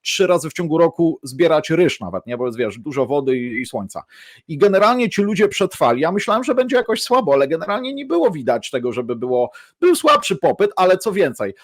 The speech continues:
państwo na przykład tak, e, zredukowało tutaj koszty, e, podatków, e, energii elektrycznej, nawet to też o tym za chwilę później powiem, bo jeszcze wrócimy do tego,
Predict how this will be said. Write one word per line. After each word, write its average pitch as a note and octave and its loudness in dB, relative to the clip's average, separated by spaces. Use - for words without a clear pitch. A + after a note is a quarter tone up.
państwo G3 2
na E3+ -4
przykład - -4
tak, C#3+ -4
e, C#3 0
zredukowało F3 0
tutaj D#3+ -4
koszty, C#3+ -2
e, C3 0
podatków, E3+ 0
e, C#3+ 0
energii F3 0
elektrycznej, D#3 -2
nawet D#3 -2
to E3 -4
też E3 -6
o E3 -8
tym D3 -10
za C#3 -6
chwilę D#3 -4
później C#3 -8
powiem, C3+ -4
bo B2+ -2
jeszcze B2 -8
wrócimy D3+ -8
do A#2 -4
tego, A#2 -4